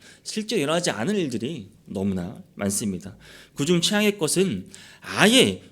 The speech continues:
일어나지도 않은 것, 곧 상상이나 우려 그 이상도 이하도 아닌 것이, 그렇죠,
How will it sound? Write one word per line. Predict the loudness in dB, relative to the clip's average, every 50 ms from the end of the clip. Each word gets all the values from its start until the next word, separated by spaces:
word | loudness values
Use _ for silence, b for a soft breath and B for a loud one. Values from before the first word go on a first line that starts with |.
| B -4
일어나지도 | 0 4 6 6 6 6 6 6 4
않은 | 4 4 4 2 2
것, | 2 0 0 -2 -8 -14 -10
곧 | -8 -6
상상이나 | -6 -4 -2 -2 0 0 0 0 0 0 -2 -2 -2 -4 -6 -8 B B B B B B -2
우려 | 0 6 8 10 10 10 8
그 | 4 0 0
이상도 | 0 0 0 0 2 2 2 2 2 4 6 6 6
이하도 | 6 6 6 4 6 4 4
아닌 | 4 4 4 2
것이, | 2 0 0 -2 -4 -8 -8 -12 -20 _ _
그렇죠, | _ -20 -18 -18 -18